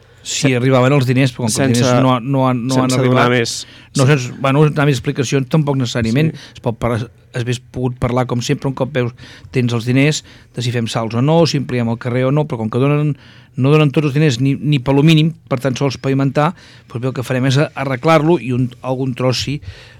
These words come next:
Speaker 1: De tots modos, al carrer de la Creu del Terme, jo no sé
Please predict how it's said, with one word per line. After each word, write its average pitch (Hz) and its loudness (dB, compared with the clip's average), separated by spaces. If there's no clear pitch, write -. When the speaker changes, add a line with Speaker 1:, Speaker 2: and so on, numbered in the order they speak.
Speaker 1:
De 110 -14
tots 107 -12
modos, 113 -2
al 120 -6
carrer 113 0
de 107 -4
la 104 -4
Creu 117 -4
del 120 -10
Terme, 117 -2
jo 127 -2
no 113 -4
sé 107 -4